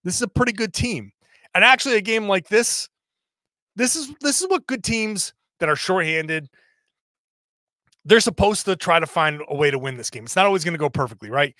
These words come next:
No Tatum, no Porzingis, no Horford. So they had Jaylen Brown back.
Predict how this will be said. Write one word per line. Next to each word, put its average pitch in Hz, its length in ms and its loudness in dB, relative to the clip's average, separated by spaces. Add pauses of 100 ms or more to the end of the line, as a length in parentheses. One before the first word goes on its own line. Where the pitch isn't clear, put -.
(200)
No 202 160 0
Tatum, 226 400 -2
no 196 120 -2
Porzingis, 170 520 -2
no 156 160 0
Horford. 110 360 -12 (340)
So - 160 -8
they 156 140 0
had 151 180 0
Jaylen 208 300 -2
Brown 202 260 0
back. 151 400 4